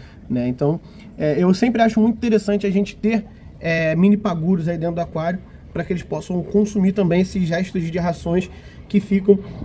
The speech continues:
é, entre as rochas aí, em alguns lugares onde os, os outros animais não chegam. Um animal também muito bom pra ajudar nesse consumo de algas, né, e até de, de, de, de resto de rações, igual eu tava falando,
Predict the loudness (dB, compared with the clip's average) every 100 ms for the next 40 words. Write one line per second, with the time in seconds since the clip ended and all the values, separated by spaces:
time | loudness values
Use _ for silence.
0 | 4 6 8 8 8 8 8 6 4 0
1 | 0 0 0 -2 -2 -2 -2 0 0 0
2 | -2 -2 -6 -4 -2 -2 -4 -4 0 0
3 | 2 0 -2 -6 -8 -14 -20 0 2 4
4 | 2 0 0 0 0 -2 0 0 0 -2
5 | -2 0 -2 -2 -8 -8 -6 -6 -4 -2
6 | 0 0 -2 -4 -6 -8 -16 -10 -6 -4
7 | -2 -4 -4 -4 -4 -4 -4 -2 -2 -4
8 | -2 -2 -2 -2 -4 -2 -4 -4 -4 -2
9 | -2